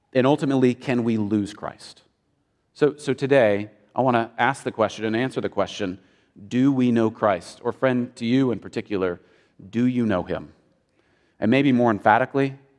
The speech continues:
how do you know that you do know Him? After Christ's death, his apostles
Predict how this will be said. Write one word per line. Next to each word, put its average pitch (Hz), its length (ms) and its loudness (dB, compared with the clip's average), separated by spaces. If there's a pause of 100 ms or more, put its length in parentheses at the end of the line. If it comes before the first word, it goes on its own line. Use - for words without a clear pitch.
(340)
how 196 480 -6
do 175 80 -2
you 143 120 4
know 101 640 0 (840)
that - 180 -8
you 113 60 -6
do 113 240 -4
know 85 160 -4
Him? 71 240 -20 (1600)
After 156 400 2
Christ's 147 540 2
death, 113 580 2
his 120 400 0
apostles 110 720 -2